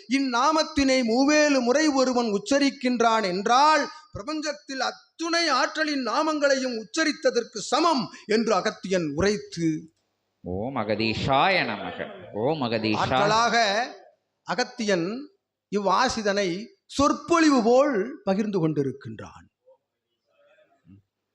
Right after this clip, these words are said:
Speaker 1: உண்மை நிலையில் எமக்கே ஆச்சரியமாக இருக்கின்றது, அகத்தியனுக்கே ஆச்சரியமாக இருக்கின்றது.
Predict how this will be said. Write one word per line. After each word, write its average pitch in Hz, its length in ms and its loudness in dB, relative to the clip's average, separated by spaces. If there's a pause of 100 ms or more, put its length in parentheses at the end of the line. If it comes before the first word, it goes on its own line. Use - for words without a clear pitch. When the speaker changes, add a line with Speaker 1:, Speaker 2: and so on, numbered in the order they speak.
(180)
Speaker 1:
உண்மை 311 460 4
நிலையில் 262 720 4 (380)
எமக்கே 359 440 2
ஆச்சரியமாக 285 760 0
இருக்கின்றது, 180 560 -4
அகத்தியனுக்கே 226 720 -12
ஆச்சரியமாக 165 680 -10
இருக்கின்றது. 101 580 -20